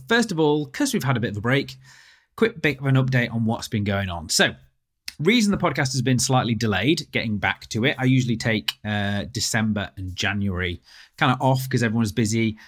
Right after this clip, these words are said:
doing a lot of things and getting started for the year. Uh, so it was meant to start again in February, and it is now March, and, uh, uh, I'm only just getting around to it, but for positive reasons.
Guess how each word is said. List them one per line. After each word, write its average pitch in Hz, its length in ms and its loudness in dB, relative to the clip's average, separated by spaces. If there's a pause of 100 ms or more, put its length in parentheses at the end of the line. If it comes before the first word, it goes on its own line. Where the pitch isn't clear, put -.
(120)
doing 110 180 2
a 107 40 2
lot 101 80 0
of 107 80 -6
things 110 260 -2
and 101 60 -6
getting 107 160 -2
started 101 320 -4
for 104 60 -12
the 101 100 -4
year. 127 300 0 (840)
Uh, 120 220 4
so 127 120 2
it 135 60 4
was 131 120 2
meant 170 180 2
to - 20 0
start 120 220 0
again 110 160 2
in 101 60 0
February, 117 600 2 (340)
and 98 480 -2
it - 120 -4
is 113 200 4
now 92 180 0
March, 90 460 -2
and, 92 320 -6
uh, 95 400 -2
uh, 92 260 -4
I'm 95 160 -8
only 131 320 4
just 131 180 0
getting 98 200 -2
around 95 180 -2
to - 80 -6
it, 107 80 -6
but 156 180 2
for 190 120 -2
positive 156 640 -2 (340)
reasons. 110 560 2